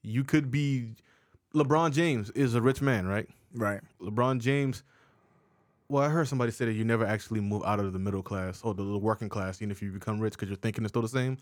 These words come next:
Speaker 1: But for all intent and purposes, LeBron James is now high class.
Speaker 2: Right.
Speaker 1: Right? Like, again, he doesn't have everyday problems like somebody who's working class would have. But he still has African American problems.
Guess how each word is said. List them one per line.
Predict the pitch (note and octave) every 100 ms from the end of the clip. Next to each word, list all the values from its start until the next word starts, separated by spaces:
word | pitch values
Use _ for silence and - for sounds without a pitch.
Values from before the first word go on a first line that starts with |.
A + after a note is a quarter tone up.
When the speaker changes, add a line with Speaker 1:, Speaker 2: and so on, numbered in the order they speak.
| _ _ _ _ - -
Speaker 1:
But | B2 D#3
for | -
all | - G3
intent | G3 D#3+
and |
purposes, | D#3 C3+ B2 A2+
LeBron | A2 A#2 B2
James | A2+ A#2 A2+
is | - A#2+ G#2+
now | A2 G#2
high | A2 A2
class. | - A2 D#2 - _ _ - - _ _ _ -
Speaker 2:
Right. | F#2 F2 - -
Speaker 1:
Right? | G#2+ G#2+ - _ _ _ _ _ _ _ -
Like, | A#2 G2
again, | B2+ B2+ A#2+
he | C#3+
doesn't | D3 C3 A#2+
have | C3 B2+
everyday | B2 A#2+
problems | A2+ A#2 G#2 G2+
like | G#2+ G2+ - _ -
somebody | - A2 G2+
who's | G2+
working | B2 G2+
class | G2 E2
would | - F#2
have. | E2 - - _ _ _ _ _ _ _ _ _ _ _ _ _
But | D3 C3
he | D3+
still | C#3+ D#3+
has | B2+ C3+ A#2
African | B2 A2 -
American | A2 B2+ C#3+ G#2+
problems. | G2 F2+ - - -